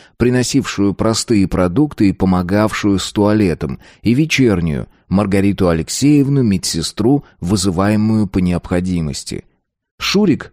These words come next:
благодаря ловкому дирижированию, ни разу не встретился ни с одной из них. Валерии было важно, чтобы он считал её самостоятельной.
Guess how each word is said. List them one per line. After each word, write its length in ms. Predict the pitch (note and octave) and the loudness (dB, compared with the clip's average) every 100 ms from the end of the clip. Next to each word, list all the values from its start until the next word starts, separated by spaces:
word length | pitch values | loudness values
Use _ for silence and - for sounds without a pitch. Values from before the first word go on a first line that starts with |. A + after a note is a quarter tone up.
| - | -2
благодаря 480 | F2+ G2+ G#2 A#2 B2 | 0 0 0 2 4
ловкому 560 | B2 B2 F2+ F#2+ G2 | 4 2 0 -2 0
дирижированию, 840 | F#2+ G2 G2 F#2+ B2 C3 C#3 C#3 B2+ | 0 0 0 2 2 2 0 0 2
ни 140 | C#3 | 2
разу 420 | A#2+ B2+ A#2 G#2 | 4 2 2 0
не 140 | G#2+ G2 | -2 -2
встретился 680 | - G#2 G#2+ A2 G2+ - | -2 0 0 0 0 0
ни 200 | G2 A#2 | 0 0
с 140 | D3 - | 0 -2
одной 380 | D3 A2 G#2 A2 | 0 0 2 2
из 160 | F2 | 0
них. 320 | E2 D#2+ D2 - _ _ _ | -2 -4 -4 -12 _ _ _
Валерии 520 | E2 F#2 G2+ G#2 G2 F#2+ | -4 2 4 4 4 2
было 280 | F#2 E2+ | 2 2
важно, 460 | D#2 F2 F#2 G#2+ G#2 _ | 2 0 0 -2 -4 _
чтобы 300 | - G#2+ F#2+ | -8 -2 0
он 120 | F#2+ | 2
считал 440 | E2+ - - F2+ F#2 | 0 -4 -2 0 0
её 200 | E2 E2 | 0 -2
самостоятельной. 1080 | - D#2+ - D#2+ D#2+ D2 - C#2+ C2 - | -2 -4 -2 -2 -2 -4 -6 -8 -10 -14